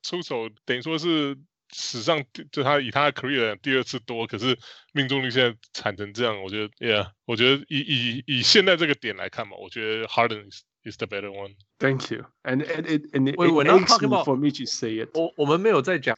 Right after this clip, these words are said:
Speaker 3: better，我们在讲 great，不是吗？
Speaker 2: Yeah.
Speaker 1: Oh yeah, greatness. Well, I think Harden is a great player。我，我，因为我，我，我讨厌Harden的程度可能没有比Hans少很多，<laughs> 所以，yeah，but I，I think，I think at this point，Harden is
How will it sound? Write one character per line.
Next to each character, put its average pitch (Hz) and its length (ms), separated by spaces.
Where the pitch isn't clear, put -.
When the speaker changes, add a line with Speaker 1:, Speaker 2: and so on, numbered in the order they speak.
Speaker 3:
better， 139 540
我 127 80
们 113 80
在 139 100
讲 107 240
great， 117 280
不 120 120
是 117 80
吗？ 104 220
Speaker 2:
Yeah. 127 200
Speaker 1:
Oh 190 140
yeah, 208 220
greatness. 135 380
Well, 117 260
I 117 100
think 127 200
Harden 127 260
is 110 60
a 117 40
great 110 220
player。 113 180
我， 127 160
我， 160 140
因 175 80
为 - 0
我， 131 220
我， 139 240
我 151 100
讨 143 200
厌 175 80
Harden 165 160
的 156 80
程 127 140
度 143 100
可 123 100
能 113 180
没 120 120
有 135 100
比 107 260
Hans 113 300
少 113 220
很 110 140
多， 113 280
<laughs> 127 80
所 - 220
以， 160 80
yeah，but 123 460
I，I 123 260
think，I 156 420
think 156 160
at 123 140
this 123 140
point，Harden 113 840
is - 120